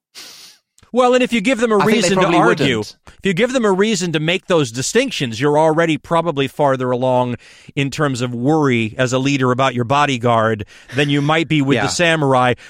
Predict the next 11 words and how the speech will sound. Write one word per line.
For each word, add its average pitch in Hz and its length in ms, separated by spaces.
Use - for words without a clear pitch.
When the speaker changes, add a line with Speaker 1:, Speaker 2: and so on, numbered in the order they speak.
Speaker 1:
who 175 120
might 180 300
not 170 240
get 160 220
to 151 100
that 143 200
level 135 360
of 110 80
questioning, 101 720
you 104 120
know? 113 260